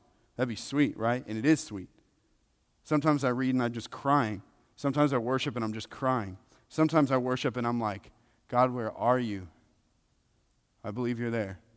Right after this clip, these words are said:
and I trust you." If we don't let Scripture shape our belief and we use Scripture to give us a feeling, or if we use Scripture as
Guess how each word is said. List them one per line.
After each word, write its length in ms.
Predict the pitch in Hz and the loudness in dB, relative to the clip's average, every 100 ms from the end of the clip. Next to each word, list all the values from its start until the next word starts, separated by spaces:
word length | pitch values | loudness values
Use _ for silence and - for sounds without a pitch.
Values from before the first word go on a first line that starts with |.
| - | -12
and 100 | 113 | -8
I 80 | 104 | -8
trust 340 | - 92 - | -8 -12 -12
you." 120 | 92 104 _ _ _ _ _ _ _ | -16 -18 _ _ _ _ _ _ _
If 120 | 117 110 | -8 -4
we 120 | 123 | -4
don't 260 | 117 143 | 0 0
let 160 | 135 131 | 0 -2
Scripture 360 | - 139 - 120 | -2 -6 -6 -10
shape 320 | - 113 113 | -4 -4 -2
our 100 | 120 | -2
belief 320 | 110 107 101 | -2 -6 -6
and 120 | 104 | -6
we 80 | 104 | -6
use 240 | 104 120 | -4 -6
Scripture 380 | 113 - 113 - | -6 -10 -10 -10
to 140 | 98 101 | -12 -12
give 260 | 101 113 | -8 -8
us 120 | 123 | -8
a 100 | 98 | -10
feeling, 640 | - - 143 127 101 98 98 _ _ _ _ _ _ _ | -12 -4 0 0 -2 -8 -12 _ _ _ _ _ _ _
or 120 | - 117 | -6 -4
if 100 | 117 | -4
we 100 | 110 | -4
use 200 | 123 117 | -4 -4
Scripture 560 | - 120 - 113 101 _ _ - | -4 -4 -2 -4 -4 _ _ -6
as 600 | 107 107 107 104 104 - | 0 2 2 -2 -8 -16